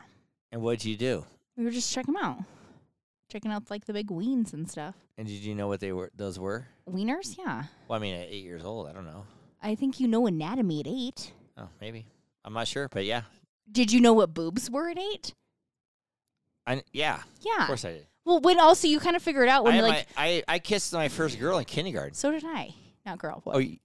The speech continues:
Speaker 1: oh, you kissed a girl?
Speaker 2: <laughs> Um,
Speaker 1: What's that song with Katy Perry?
Speaker 2: I kissed a
Speaker 1: Kissed
Speaker 2: girl and I liked
Speaker 1: Oh,
Speaker 2: it.
Speaker 1: you just kissed a girl and you liked
Speaker 2: I
Speaker 1: it?
Speaker 2: did. Um,
Speaker 1: I kissed a girl and I liked it too.
Speaker 2: Right.
Speaker 1: Rachel Reinstein, who's I
Speaker 2: Oh,
Speaker 1: kissed.
Speaker 2: I can't remember the guy's
Speaker 1: Rachel, if
Speaker 2: name.
Speaker 1: you're listening, I hope you, I hope it was good.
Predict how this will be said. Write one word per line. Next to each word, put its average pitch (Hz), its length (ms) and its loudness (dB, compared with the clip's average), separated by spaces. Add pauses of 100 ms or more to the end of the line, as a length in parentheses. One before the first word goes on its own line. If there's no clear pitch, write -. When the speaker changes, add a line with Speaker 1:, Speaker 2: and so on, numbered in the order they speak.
Speaker 1:
oh, 123 40 2
you 127 260 -6
kissed 160 180 -6
a 117 60 -2
girl? 113 200 -2 (300)
Speaker 2:
<laughs> 294 100 6 (1600)
Um, 226 540 8
Speaker 1:
What's 170 160 2
that 143 160 4
song 143 220 2
with 131 120 -2
Katy 131 240 0
Perry? 131 200 4
Speaker 2:
I - 40 -2
kissed 285 180 4
a 262 40 2
Speaker 1:
Kissed 208 100 4
Speaker 2:
girl 196 180 8
and 196 100 0
I 170 80 -2
liked 165 360 -2
Speaker 1:
Oh, 277 60 6
Speaker 2:
it. 302 60 6
Speaker 1:
you 294 80 4
just 120 140 -4
kissed - 180 0
a 123 60 0
girl 123 160 6
and 127 100 4
you 113 80 4
liked 107 180 2
Speaker 2:
I - 60 6
Speaker 1:
it? 156 80 6
Speaker 2:
did. 113 260 0 (440)
Um, 208 580 2 (360)
Speaker 1:
I 110 100 -2
kissed 139 220 -4
a 101 60 -2
girl 104 180 2
and 113 80 -2
I 117 100 0
liked 123 220 0
it 131 100 -10
too. 170 340 -2
Speaker 2:
Right. 330 480 -4
Speaker 1:
Rachel 135 280 6
Reinstein, 107 580 0
who's 214 200 -2
I 101 100 2
Speaker 2:
Oh, 120 40 -4
Speaker 1:
kissed. - 340 -8
Speaker 2:
I 208 40 -14
can't - 180 -14
remember 240 180 -8
the 240 80 -10
guy's 220 100 -6
Speaker 1:
Rachel, 190 300 6
if 165 80 8
Speaker 2:
name. 147 60 2
Speaker 1:
you're 147 80 6
listening, 127 480 2
I 117 100 2
hope 123 240 2
you, 113 240 2
I 110 60 0
hope 120 180 2
it 110 60 -2
was 98 160 -2
good. 104 340 4